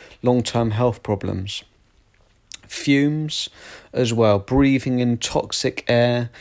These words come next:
breathing in, uh, chemicals, breathing in exhaust fumes. Um, for example, um, having a machine running indoors in a,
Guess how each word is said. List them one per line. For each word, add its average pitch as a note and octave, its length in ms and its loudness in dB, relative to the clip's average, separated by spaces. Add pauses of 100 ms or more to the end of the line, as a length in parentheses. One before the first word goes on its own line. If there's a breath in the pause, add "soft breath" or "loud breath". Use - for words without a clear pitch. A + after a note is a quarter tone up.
(300 loud breath)
breathing B2 440 2
in, A#2 500 0
uh, A2 380 -2
chemicals, A#2+ 760 -2
breathing A#2 560 -2
in A2+ 240 0
exhaust A2+ 580 -2
fumes. A2+ 580 0 (480 loud breath)
Um, G#2+ 680 -2 (360)
for - 140 -4
example, A#2 960 0 (100)
um, A#2 800 -8 (100)
having A#2 280 -4
a A2+ 40 2
machine A#2+ 440 2
running A2+ 580 2
indoors A2+ 920 2 (360 loud breath)
in B2 120 2
a, A2+ 500 2